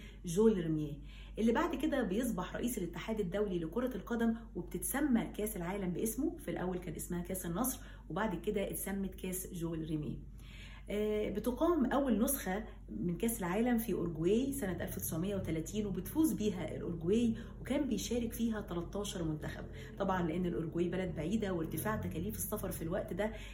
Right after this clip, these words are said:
خلى عدد المنتخبات المشارك قليل. ليه تم اختيار الأورجواي؟ لأن كانت بتحتفل في السنة دي بذكرى استقلالها، آه، المية،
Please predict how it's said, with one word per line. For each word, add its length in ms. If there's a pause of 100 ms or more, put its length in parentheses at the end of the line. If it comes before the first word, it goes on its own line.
خلى 260
عدد 300
المنتخبات 600
المشارك 480
قليل. 380 (440)
ليه 260
تم 220
اختيار 320
الأورجواي؟ 580
لأن 300
كانت 380
بتحتفل 540
في 100
السنة 300
دي 200
بذكرى 500 (300)
استقلالها، 760
آه، 160
المية، 440